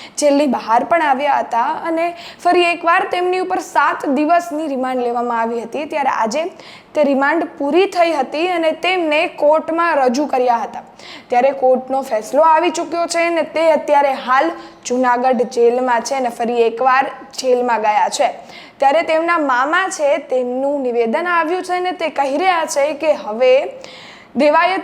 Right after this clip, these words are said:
ખવડ છે તે રાજકારણમાં જશે, કેમ કે તેમને પહેલેથી રાજકારણનો શોખ હતો અને તેમને રાજકારણમાં જવું હતું. ત્યારે હવે તેમનું જેલમાંથી બહાર આવ્યા બાદ રાજકીય સફર શરૂ થશે.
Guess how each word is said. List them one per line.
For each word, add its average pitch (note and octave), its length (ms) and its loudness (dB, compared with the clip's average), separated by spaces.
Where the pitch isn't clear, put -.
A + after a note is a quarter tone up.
ખવડ F4+ 360 2
છે D4 320 0
તે - 300 0
રાજકારણમાં A#3+ 840 0
જશે, A3+ 240 -8
કેમ C4+ 200 -4
કે E4 120 -4
તેમને D#4 340 0
પહેલેથી F4+ 440 0
રાજકારણનો F4+ 760 2
શોખ F#4 460 2
હતો E4 180 0
અને E4+ 340 0
તેમને D4 360 -2
રાજકારણમાં C#4 720 0
જવું C#4 320 0
હતું. A3+ 200 -8
ત્યારે D4+ 320 2
હવે D#4 260 2
તેમનું E4+ 760 -4
જેલમાંથી D4 560 0
બહાર A#3+ 380 2
આવ્યા C#4 360 4
બાદ B3 400 0
રાજકીય D4+ 580 0
સફર E4 460 -4
શરૂ C#4 220 2
થશે. A3+ 360 -8